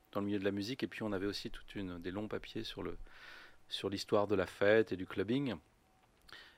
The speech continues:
Et quand on regarde ça, ben, en fait, euh, voilà, les, notamment à Paris, hein, qui a été une ville vraiment phare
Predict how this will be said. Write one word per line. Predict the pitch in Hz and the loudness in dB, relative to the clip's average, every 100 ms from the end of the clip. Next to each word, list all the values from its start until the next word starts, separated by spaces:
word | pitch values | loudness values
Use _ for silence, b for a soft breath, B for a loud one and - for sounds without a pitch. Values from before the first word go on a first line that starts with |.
| - | -8
Et | |
quand | 107 117 | -2 0
on | 120 | 2
regarde | 110 107 | 2 4
ça, | 190 | 2
ben, | 165 123 | 4 2
en | 101 | 6
fait, | 120 - | 4 4
euh, | 98 | -4
voilà, | 90 104 135 | 0 0 2
les, | 98 87 90 98 104 - | 0 -2 -6 -10 -14 -8
notamment | 113 110 117 117 | 0 6 8 8
à | 107 | 8
Paris, | 117 117 160 | 8 6 4
hein, | 123 | 2
qui | 107 | 0
a | |
été | 90 101 | -2 -2
une | 98 | -2
ville | 104 98 | -2 0
vraiment | 107 123 | 0 -2
phare | 120 - 113 120 | -2 2 2 2